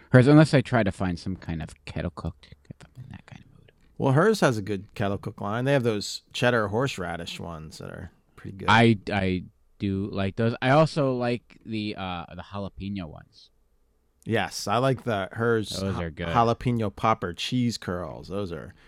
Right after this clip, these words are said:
Speaker 2: those have
Speaker 1: Ooh, I
Speaker 2: deep
Speaker 1: haven't had those.
Speaker 2: dish pizza flavored cheese curls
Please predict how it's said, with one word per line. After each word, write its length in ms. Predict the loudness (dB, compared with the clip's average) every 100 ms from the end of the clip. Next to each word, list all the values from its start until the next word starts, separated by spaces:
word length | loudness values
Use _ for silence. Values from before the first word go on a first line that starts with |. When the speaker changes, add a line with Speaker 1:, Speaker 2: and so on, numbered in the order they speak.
| _
Speaker 2:
those 160 | -2 2
have 240 | 2 0
Speaker 1:
Ooh, 140 | -6 -2
I 40 |
Speaker 2:
deep 220 | 2 2 0
Speaker 1:
haven't 60 |
had 220 | -2 -2 -2
those. 480 | -4 -4 -6 -10 -2
Speaker 2:
dish 300 | 2 2 0 -4
pizza 420 | 0 0 0 -4
flavored 580 | -4 -4 -4 -4 -8 -8
cheese 340 | -8 -6 -8
curls 680 | -8 -6 -6 -8 -10 -14